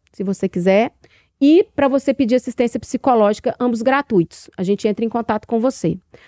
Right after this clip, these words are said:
Mas se você não for uma mulher em situação de violência, entra lá também,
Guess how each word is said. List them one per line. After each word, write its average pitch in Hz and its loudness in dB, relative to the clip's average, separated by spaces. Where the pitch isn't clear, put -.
Mas 285 0
se - 0
você 381 0
não 302 -2
for 240 2
uma 208 2
mulher 175 2
em 190 -4
situação - -4
de 170 -4
violência, 202 2
entra 339 2
lá 220 2
também, 196 0